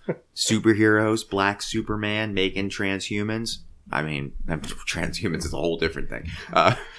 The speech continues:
Speaker 2: just making, like, cybernetic people.
Speaker 1: Yeah.
Speaker 2: Yeah, I mean, God.
Speaker 1: I don't know.
Speaker 2: Lil Bow Wow.
Speaker 1: Lil Bow.
Speaker 2: Or Young Forrest.
Speaker 1: <laughs> Oh. Yeah, the, uh,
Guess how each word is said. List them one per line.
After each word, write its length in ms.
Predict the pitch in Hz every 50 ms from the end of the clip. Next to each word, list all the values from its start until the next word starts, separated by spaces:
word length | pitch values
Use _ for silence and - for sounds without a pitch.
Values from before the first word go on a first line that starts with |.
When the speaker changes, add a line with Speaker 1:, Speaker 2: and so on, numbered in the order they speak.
| - - - -
Speaker 2:
just 240 | - 107 104 107 104
making, 400 | 104 101 98 - 98 92 92 92
like, 180 | 90 87 85
cybernetic 640 | - - 98 92 95 101 98 98 101 98 98 98 -
people. 320 | 107 107 - 120 120 147
Speaker 1:
Yeah. 260 | 147 135 127 131 123 - - - - -
Speaker 2:
Yeah, 280 | 135 131 - - - - - -
I 80 | 71
mean, 260 | 71 64 62 64 64 - -
God. 360 | - 78 98 95 - - - - - - - - - - - - - -
Speaker 1:
I 20 | -
don't 180 | 127 123 123
know. 240 | 135 147 147 139 127 120
Speaker 2:
Lil 160 | 95 95 92
Bow 200 | 95 98 113 110
Wow. 180 | 87 71 71 - - - _ - - -
Speaker 1:
Lil 180 | 139 135 135 131
Bow. 300 | 135 131 139 135 - - -
Speaker 2:
Or 200 | 101 107 110 107
Young 220 | 95 104 104 110
Forrest. 640 | 110 170 117 117 151 208 208 156 - - 165 - - 165
Speaker 1:
<laughs> 60 | - - - - - 160 - - - - - - - _ -
Oh. 280 | 185 175 151 147 - - - - - - - - - - - _ _ -
Yeah, 320 | 165 156 175 196 190 170
the, 200 | 147 156 160 170 175
uh, 200 | 175 185 160